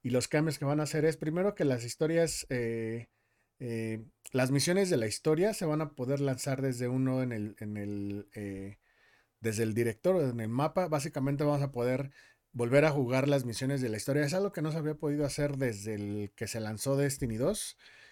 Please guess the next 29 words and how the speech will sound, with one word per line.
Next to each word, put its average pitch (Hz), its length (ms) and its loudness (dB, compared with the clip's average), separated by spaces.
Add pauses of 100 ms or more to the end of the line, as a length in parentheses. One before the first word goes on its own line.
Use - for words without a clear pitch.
y 120 80 -2
algo 131 200 4
que - 80 -12
se 127 100 -4
había 123 200 -2
podido, 127 320 -2 (220)
más 143 360 0
bien, 165 220 0
que - 100 -2
no 190 80 0
se 233 80 -2
podía 170 240 2
hacer, 160 420 0 (600)
eh, 117 300 -2
a 110 80 -4
la 107 160 -4
carta, 127 380 0
por 107 140 -8
así 107 200 -6
decirlo, 107 380 -6
¿no? 143 240 -4
Tenías 143 340 0
que 147 400 0
ir 135 240 0
ya 131 180 2
sea 135 160 -2
con 131 200 -2
las, - 420 -6
eh, 101 440 -4